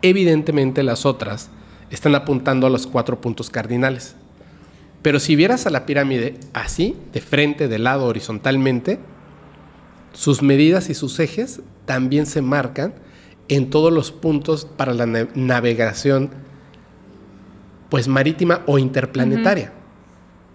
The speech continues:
Speaker 1: Es como si estuviera en un eje perfecto para una, mm, como si estuviera bien, bien equilibrado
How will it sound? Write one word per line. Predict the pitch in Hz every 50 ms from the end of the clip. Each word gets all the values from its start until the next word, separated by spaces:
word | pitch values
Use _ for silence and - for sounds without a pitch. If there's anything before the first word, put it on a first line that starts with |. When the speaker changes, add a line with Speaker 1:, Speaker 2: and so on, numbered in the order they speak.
| _ - - - - - -
Speaker 1:
Es | - -
como | - 180 175
si | - - 151
estuviera | - - 151 156 151 160
en | 160
un | 156 156 156
eje | 143 - 170
perfecto | - - - 123 117 - - - 151 - - - 233 320 - - - - - - - - - - - - - - - - - - - - - - - - - -
para | 131 135 127 123 127 - -
una, | 151 143 143 143 143 143 143 139 139 139 135 135 135 139 - - - -
mm, | 143 131 127 123 123 127 -
como | - - 156 156 139
si | - 151
estuviera | 139 - 170 156 170 180 190 196 190 - - -
bien, | 139 151 156 160 160 165 170 - - - - - - - - - - - - - - - - - - - - - - - - - - - - - - - - - - - - - - - - - - -
bien | 135 156 185 208
equilibrado | 185 180 175 147 139 135 143 156 180 202 262 339